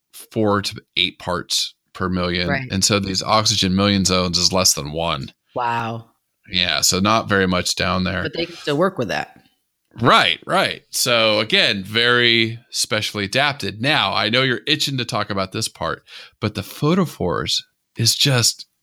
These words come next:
Speaker 1: insane, right?
Speaker 2: Oh,
Speaker 1: This
Speaker 2: yes.
Speaker 1: bio-, uh, this bioluminescence ability of these guys. So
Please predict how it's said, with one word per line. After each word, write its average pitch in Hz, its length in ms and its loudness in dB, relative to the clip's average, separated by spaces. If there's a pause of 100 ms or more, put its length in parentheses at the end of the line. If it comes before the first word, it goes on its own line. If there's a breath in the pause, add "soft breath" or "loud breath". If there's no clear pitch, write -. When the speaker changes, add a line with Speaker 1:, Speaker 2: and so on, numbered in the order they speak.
(160)
Speaker 1:
insane, 127 560 4
right? 147 400 2
Speaker 2:
Oh, 208 340 6
Speaker 1:
This 139 140 4
Speaker 2:
yes. 127 100 -2
Speaker 1:
bio-, 170 360 4
uh, 151 600 2 (220)
this 113 220 -8
bioluminescence 123 2000 0 (460)
ability 95 800 0 (140)
of 92 160 -4
these 90 200 -4
guys. 85 420 -2
So 104 460 2